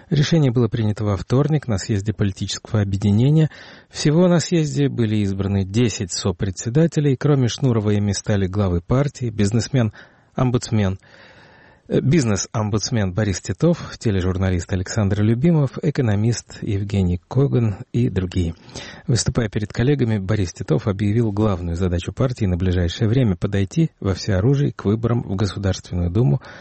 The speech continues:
в две тысячи двадцать первом году.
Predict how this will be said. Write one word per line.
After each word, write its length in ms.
в 120
две 160
тысячи 480
двадцать 520
первом 360
году. 360